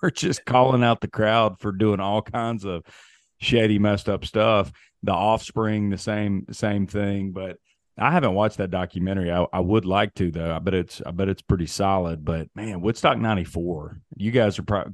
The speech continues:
Todd, you probably remembered a little bit better. But man, Woodstock ninety-four, the thing that stands out to me was just, like, three days of rain. Do y'all remember watching a little Green Day, like, having mud fights with the crowd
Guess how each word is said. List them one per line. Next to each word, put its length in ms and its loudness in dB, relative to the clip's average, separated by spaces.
Todd, 260 4
you 60 -4
probably 380 2
remembered 340 -2
a 40 -2
little 160 -2
bit 180 -8
better. 320 -4
But 100 -16
man, 260 -4
Woodstock 320 2
ninety-four, 680 2
the 120 -4
thing 280 -2
that 120 -4
stands 340 -2
out 180 2
to 80 -2
me 200 2
was 180 2
just, 220 -8
like, 160 -6
three 240 2
days 240 2
of 140 -2
rain. 260 -2
Do 60 -2
y'all 160 4
remember 460 2
watching 400 2
a 100 2
little 200 2
Green 340 -4
Day, 240 -4
like, 240 -8
having 380 -4
mud 280 -4
fights 400 2
with 140 -4
the 80 -12
crowd 600 2